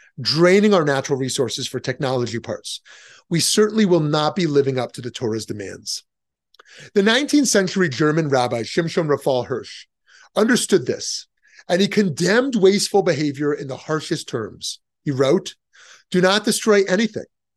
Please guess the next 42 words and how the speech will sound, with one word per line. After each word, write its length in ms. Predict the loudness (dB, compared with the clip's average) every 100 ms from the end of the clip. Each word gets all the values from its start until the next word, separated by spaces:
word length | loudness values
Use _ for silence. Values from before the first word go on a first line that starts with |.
| _
is 160 | -4 -2
the 80 |
first 380 | -2 4 4 4
and 80 | 0
most 240 | 0 -2
general 400 | -2 -2 2 2
call 320 | 0 -2 -2 -2
of 100 | -6
God. 480 | -6 -6 -6 -12 -20 _ _ _ -20 _ -20 -2
If 280 | 0 2 2
you 80 |
should 240 | 2 2 2
now 260 | 2 4
raise 320 | 2 2 0 2
your 140 | 0
hand 340 | 0 -2 -4 -8
to 60 |
play 260 | -8 0 2
a 40 |
childish 560 | 2 0 0 0 -2 -4
game, 380 | -6 -6 -12 -16 _ _ _ 0
to 100 | 2
indulge 460 | 4 4 4 4
in 100 | 2
senseless 500 | 0 -2 -2 -4 -4
rage, 600 | -6 -6 -6 -8 -12 -20 _ _ _ 2
wishing 320 | 2 4 2
to 100 | 2
destroy 540 | 0 -4 0 4 4
that 260 | 4 -2 -2
which 140 | -6
you 80 | -4
should 220 | -4 -4 0
only 380 | 0 2 2 0
use, 680 | 0 -4 -4 -8 -8 -10 _ _ -20 -20 0
wishing 320 | 2 4 4 4
to 140 | 4
exterminate 760 | 4 0 4 4 6 4 2 0
that 240 | 0 2
which 160 | -2 -2
you 60 |
should 200 | -2 -4